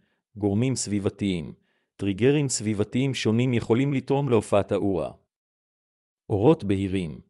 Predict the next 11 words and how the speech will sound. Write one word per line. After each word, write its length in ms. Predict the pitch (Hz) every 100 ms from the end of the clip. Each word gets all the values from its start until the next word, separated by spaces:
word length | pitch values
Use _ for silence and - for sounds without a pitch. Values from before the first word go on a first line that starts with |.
| _ _ -
רעשים 360 | 92 90 131
חזקים, 680 | 123 110 92 92 120 101 87 - _ _ -
ריחות 340 | 95 - 151
חזקים 520 | - 107 92 - 151 143
ושינויים 500 | 110 101 101 123 107
בדפוסי 540 | 98 - 98 - 143
מזג 340 | 131 123 123 104
האוויר 420 | 110 110 135 139
הם 140 | 131 120
טריגרים 580 | 113 107 120 151 131
נפוצים. 640 | 117 - 101 - 92 64